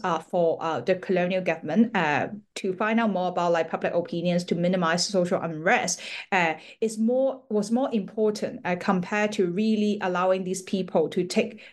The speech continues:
more part in, uh, the policy formulation process. And, uh, mainly it was introduced because, uh, it, uh, the colonial government hoped not to provoke China or, like, further politicize, uh, the population as well.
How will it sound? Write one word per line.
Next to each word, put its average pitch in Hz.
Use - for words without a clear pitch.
more 190
part 185
in, 175
uh, 175
the 180
policy 190
formulation 175
process. -
And, 208
uh, 196
mainly 277
it 202
was 180
introduced 196
because, 190
uh, 151
it, 180
uh, 185
the 185
colonial 214
government 208
hoped 202
not -
to 196
provoke 202
China 190
or, 185
like, 165
further 185
politicize, 180
uh, 175
the 180
population 180
as -
well. 120